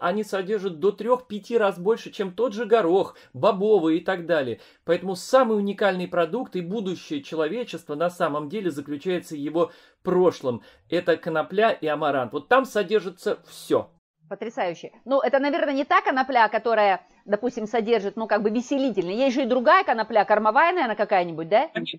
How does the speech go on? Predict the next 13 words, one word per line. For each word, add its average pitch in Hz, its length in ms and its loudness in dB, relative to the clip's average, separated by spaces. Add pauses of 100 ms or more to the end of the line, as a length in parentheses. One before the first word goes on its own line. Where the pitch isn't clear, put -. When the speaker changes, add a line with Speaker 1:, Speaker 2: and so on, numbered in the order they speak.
(280)
Speaker 1:
Я 190 160 2
вам 233 220 2
более 202 260 2
того 165 240 -2
скажу, 127 380 -6
что - 180 -6
это 180 160 -2
сделали 226 600 0
искусственно, 185 640 -6
эту, 165 200 0
э, 165 560 4
м, 156 320 -2
скажем, 160 420 -4